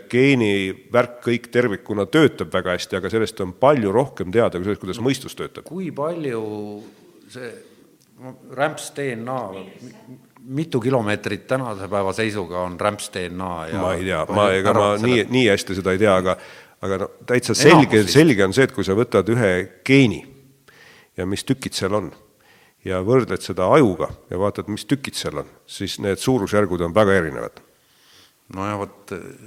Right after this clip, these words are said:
Speaker 2: jääb väljaspoole minu tead-, tead-.
Speaker 1: Ei no aga vaata ise, no aju on suhteliselt suur, eks. Geen on suhteliselt väike.
Speaker 2: No,
Speaker 1: Ilmselgelt aju on, on rämedalt keerulisem asi kui geen.
Speaker 2: No delfiini aju on kolm korda suurem kui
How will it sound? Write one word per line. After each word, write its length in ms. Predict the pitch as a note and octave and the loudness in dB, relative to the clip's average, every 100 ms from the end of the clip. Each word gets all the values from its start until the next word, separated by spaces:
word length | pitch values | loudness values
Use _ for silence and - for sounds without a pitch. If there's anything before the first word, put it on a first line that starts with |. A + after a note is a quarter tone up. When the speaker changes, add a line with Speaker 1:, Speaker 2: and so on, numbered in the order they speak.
| G#2+ | -8
Speaker 2:
jääb 160 | G2+ G2 | -6 -4
väljaspoole 480 | A2 G2+ - F#2+ F2+ | -4 -6 -8 -10 -8
minu 160 | G2+ G#2 F2+ G#2 | -8 -10 -12 -12
tead-, 300 | - G#2+ G#2+ - | -6 -6 -6 -10
tead-. 300 | - - C#3+ E3 | -10 -8 2 6
Speaker 1:
Ei 60 | |
no 80 | D3+ | 10
aga 140 | D3 C#3+ - | 10 8 6
vaata 320 | E3 - C3 | 6 8 6
ise, 160 | G2 | 4
no 140 | D2+ G2+ - | 0 -2 6
aju 220 | D3+ B2 | 6 8
on 100 | A2 D3 | 6 4
suhteliselt 260 | - - | 0 0
suur, 380 | - B2 D2 B1 | 4 4 4 -4
eks. 160 | - - - - - _ - | -8 -10 -14 -20 -20 _ 0
Geen 300 | D3 D3+ B2 | 8 10 10
on 80 | F#2+ | 8
suhteliselt 400 | A2 C3+ A2 - | 6 8 6 2
väike. 380 | F#2 A#3+ - - - - - - - - A#2+ | 6 6 4 -2 -4 -20 -20 -20 -18 -12 -4
Speaker 2:
No, 140 | C3 | 4
Speaker 1:
Ilmselgelt 640 | D3+ F3 A#2+ D3 A#2+ G#2 A#2+ | 8 10 12 12 10 8 10
aju 240 | C3+ A2+ | 10 10
on, 160 | G#2 G#2 G#2 | 8 6 2
on 160 | G#2 G2 | 0 4
rämedalt 480 | G#2+ C#3+ G2+ F2 - A2+ | 8 10 8 4 0 4
keerulisem 480 | A#2 F2 - F#2+ | 6 4 -2 0
asi 160 | G2 F#2 | 0 0
kui 140 | F#2 G2+ | 0 2
geen. 240 | F2 D2+ - - _ - - D3 | 2 -2 -14 -20 _ -20 -16 -14
Speaker 2:
No 80 | |
delfiini 480 | - D3 C3 E3+ D#3 | -4 -4 -2 -4 -2
aju 280 | B2+ C3 B2 | 0 0 -2
on 140 | A#2+ A#2+ | -6 -4
kolm 240 | D3 C#3 | -4 -2
korda 240 | A2+ G#2 G#2 | -4 -6 -10
suurem 460 | D3+ D3+ A#2 F#2+ F#2 | -8 -6 -6 -6 -8
kui 160 | A#2 | -10